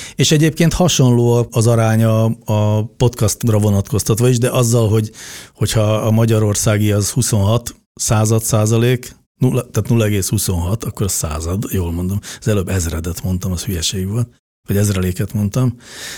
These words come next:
tehát nulla egész huszonhat százalék és nulla egész nyolcvanöt század százalék a, az usa podcast reklámbevétele a teljes digitális bevételhez képest.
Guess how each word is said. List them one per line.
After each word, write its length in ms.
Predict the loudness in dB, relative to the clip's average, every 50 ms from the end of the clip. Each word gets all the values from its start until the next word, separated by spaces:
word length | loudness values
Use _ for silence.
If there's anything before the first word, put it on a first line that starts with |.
| -16 -6
tehát 200 | -4 -2 -2 -2 -4
nulla 440 | -4 -2 -2 0 2 2 2 4 4
egész 220 | 2 2 0 0
huszonhat 440 | 0 0 0 2 0 2 2 0 0
százalék 540 | 0 0 0 2 2 2 4 2 2 0 0
és 180 | -2 -4 0 2
nulla 200 | 2 4 4 4
egész 200 | 2 2 2 2
nyolcvanöt 540 | 2 2 2 2 2 2 2 2 0 0 -2
század 380 | -2 -2 0 0 0 0 -2
százalék 600 | -2 0 0 0 0 0 0 0 0 -2 -2 -2
a, 300 | -2 0 0 0 -2 -2 -4
az 160 | -2 -2 0
usa 400 | 0 0 0 0 -2 -2 -4 -6 -10 _ _ _
podcast 600 | -2 -2 -2 -2 -2 -2 -2 -4 -6 -8 -12 -14 _ _ _ -6 -4
reklámbevétele 840 | -4 -2 -2 -2 0 0 0 0 0 -2 -2 -2 -2 -2 -2 0 0
a 100 | -2 -4
teljes 380 | -4 -4 -4 -2 -2 -2 -2
digitális 920 | -2 -2 -2 -4 -2 -2 -2 -4 -4 -6 -14 _ _ _ _ -6 -4 -4 -4
bevételhez 540 | -4 -4 -4 -4 -4 -4 -4 -4 -4 -4 -4
képest. 400 | -2 -2 0 0 0 -2 -2